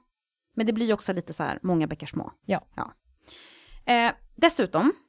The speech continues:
Speaker 1: så finns det en livförsäkring värd sjuhundratusen dollar på Mary två,
Speaker 2: Ja.
Speaker 1: där Mike är förmånstagare,
Speaker 2: Mm.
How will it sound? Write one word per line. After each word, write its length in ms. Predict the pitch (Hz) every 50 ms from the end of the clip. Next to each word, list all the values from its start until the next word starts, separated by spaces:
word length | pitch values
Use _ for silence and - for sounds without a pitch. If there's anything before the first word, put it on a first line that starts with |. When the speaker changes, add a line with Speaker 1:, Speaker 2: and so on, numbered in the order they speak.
| _ _ _ _ _ _ _
Speaker 1:
så 180 | - - - 208
finns 300 | - 180 165 160 156 -
det 80 | -
en 320 | - - 160 160 160 156 156 - _ -
livförsäkring 840 | 185 196 185 180 - 170 - 269 302 330 - - 156 151 185 262 - - _ _ _ _ _ _ _ _ _ _ _ _ _
värd 380 | - 170 156 151 151 151 151 - - -
sjuhundratusen 1500 | - - - 302 302 294 285 294 - - - 190 170 160 156 151 160 160 160 - - - - 160 147 151 - 151 147
dollar 400 | 139 139 143 147 160 190 233 285
på 160 | 277 - - 170
Mary 220 | 160 151 147 147
två, 320 | - - - - 202 311 370 - -
Speaker 2:
Ja. 320 | - 185 165 165 185 247 277 - _ _ _ _ _ _ _ _ _ _ -
Speaker 1:
där 100 | - 175
Mike 540 | 175 185 220 254 262 262 269 254 - - - - _ _ _ _ -
är 360 | 165 156 147 147 143 127 - - _ _ _ _ _ -
förmånstagare, 880 | - 185 165 156 147 147 - - 208 196 180 - - 71 71 - 196 - _ -
Speaker 2:
Mm. 340 | 185 180 170 175 214 262 254